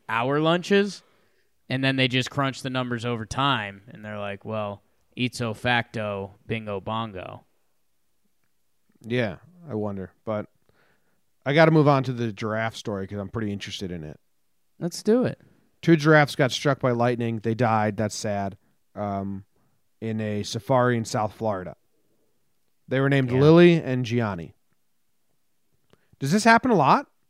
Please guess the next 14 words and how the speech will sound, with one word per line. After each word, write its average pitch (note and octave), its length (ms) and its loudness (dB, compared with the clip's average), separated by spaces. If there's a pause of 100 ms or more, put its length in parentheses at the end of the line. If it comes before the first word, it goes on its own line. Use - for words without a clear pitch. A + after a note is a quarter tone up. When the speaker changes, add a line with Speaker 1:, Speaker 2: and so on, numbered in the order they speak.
(480)
Speaker 2:
Because C3+ 220 -2
giraffes C#3 300 0
are C3+ 40 -6
so C3+ 200 0
high C3+ 200 2
to C3+ 80 -2
the A#2+ 180 0
lightning C#3 460 -2 (580)
and A#2+ 80 -10
they B2+ 60 0
have B2 120 0
such C3 200 -6
long B2 200 -2
necks? F#3 360 -6